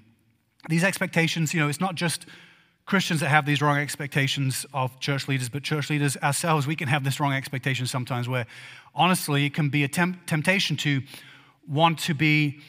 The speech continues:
seen, you know, regarded more highly, uh, and not to be humble, uh, in certain ways. And so whether it's church leaders who are kind of, like, feasting on their own ego, or it's the church kind of putting people on a pedestal,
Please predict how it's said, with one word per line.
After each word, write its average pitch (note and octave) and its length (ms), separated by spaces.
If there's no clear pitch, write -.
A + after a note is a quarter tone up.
seen, F#3 600
you G3 60
know, E3 120
regarded D#3+ 420
more D#3+ 200
highly, D#3 560
uh, C3+ 340
and D3 180
not E3+ 200
to D#3+ 80
be D#3+ 400
humble, D#3 520
uh, B2+ 280
in D3 80
certain C#3 280
ways. B2+ 360
And C3+ 100
so E3 240
whether F#3+ 380
it's - 380
church F3 340
leaders F#3 360
who F3 100
are D#3+ 60
kind E3+ 180
of, C3+ 160
like, C#3 300
feasting F3 380
on E3 80
their D#3 100
own D3+ 200
ego, F#3 600
or D#3 220
it's D3 140
the D3 80
church E3+ 440
kind D#3+ 180
of A#2+ 120
putting E3+ 200
people D#3+ 220
on C#3+ 100
a - 60
pedestal, E3 640